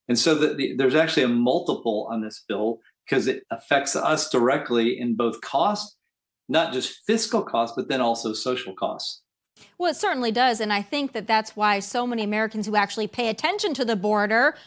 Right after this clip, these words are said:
Speaker 2: are concerned about it, not only for Texas, but for Arizona and for every other state that's being impacted by it. And another thing I'm concerned about is Title forty-two. You know, that's expected to expire in May.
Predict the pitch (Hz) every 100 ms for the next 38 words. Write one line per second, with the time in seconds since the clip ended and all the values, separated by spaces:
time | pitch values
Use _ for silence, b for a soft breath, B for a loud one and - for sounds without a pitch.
0 | B 240 254 269 254 269 269 247 240 233
1 | 233 247 240 240 214 214 - 285 - 226
2 | 226 220 220 214 196 220 240 208 226 233
3 | 233 254 330 240 220 220 202 - 233 220
4 | 277 359 240 190 - 170 190 175 175 B
5 | B B - 262 302 403 370 285 233 220
6 | 214 214 208 214 240 240 - 233 226 247
7 | 240 226 - 392 226 208 202 220 349 -
8 | - 226 220 240 214 247 247 - 220 185
9 | 202 226 269 294 208 180 190 294